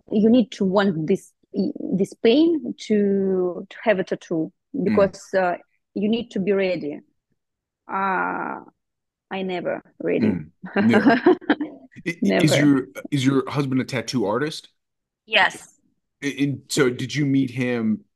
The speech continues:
Speaker 2: when you were in the, in the
Speaker 1: Yes,
Speaker 2: career?
Speaker 1: well,
Speaker 2: Okay.
Speaker 1: uh, yes, yes. Three years ago, we, we, uh, we met three years ago.
Speaker 2: Mm-hmm.
Speaker 1: But he, but he, he, he is perfect tattoo artist.
Speaker 2: Okay, but
Speaker 1: No,
Speaker 2: say,
Speaker 1: he,
Speaker 2: so, so
Speaker 1: he,
Speaker 2: he's,
Speaker 1: he,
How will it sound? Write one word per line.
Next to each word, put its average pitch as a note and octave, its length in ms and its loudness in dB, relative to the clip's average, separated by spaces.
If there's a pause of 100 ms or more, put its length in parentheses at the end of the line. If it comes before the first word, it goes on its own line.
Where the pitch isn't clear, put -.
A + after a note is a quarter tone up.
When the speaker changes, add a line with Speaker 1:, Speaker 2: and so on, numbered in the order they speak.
(220)
Speaker 2:
when B2 440 0
you C3 120 2
were A#2+ 180 0
in C3+ 440 0
the, G2+ 540 -6 (540)
in B2+ 160 2
the A2+ 100 0
Speaker 1:
Yes, G#3 200 2
Speaker 2:
career? B2+ 240 0
Speaker 1:
well, G3+ 180 4
Speaker 2:
Okay. G3 360 -2
Speaker 1:
uh, - 20 -14 (140)
yes, G#3 420 0
yes. F#3 200 -4
Three A#3 200 2
years G#3 260 2
ago, F#3 240 -2
we, F#3 200 -4
we, G3+ 160 -2
uh, G3 320 -4
we G#3 500 -2 (400)
met F#3+ 180 -8 (220)
three F#3+ 100 -4
years F3+ 320 -4
ago. F3 320 -6 (260)
Speaker 2:
Mm-hmm. G#2 200 -4 (120)
Speaker 1:
But G3+ 200 2
he, - 200 -6
but G#3+ 140 2
he, A3+ 560 2
he, G3+ 300 -2
he G3+ 320 2
is F#3+ 180 -2 (140)
perfect E3+ 320 -4
tattoo - 180 -6
artist. - 480 -8
Speaker 2:
Okay, D#3 240 0
but A2+ 140 0
Speaker 1:
No, - 60 -4
Speaker 2:
say, G#2 260 0
Speaker 1:
he, - 80 -2
Speaker 2:
so, A2+ 140 2
so G2 160 2
Speaker 1:
he, - 40 2
Speaker 2:
he's, E3 260 4
Speaker 1:
he, F#3 200 2